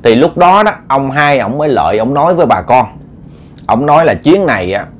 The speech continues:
tôi nhất định rồi, là tôi phải đi vô trong đó,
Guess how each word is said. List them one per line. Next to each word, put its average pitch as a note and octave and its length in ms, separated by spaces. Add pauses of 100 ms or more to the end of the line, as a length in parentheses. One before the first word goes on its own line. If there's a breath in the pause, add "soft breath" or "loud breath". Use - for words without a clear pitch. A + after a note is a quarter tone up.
(260)
tôi B2+ 220
nhất F#3+ 200
định G2 260
rồi, F#2 240 (600)
là G2 220
tôi C3+ 300
phải G#2+ 280
đi E3+ 360
vô C3 120
trong A2 200
đó, C3+ 220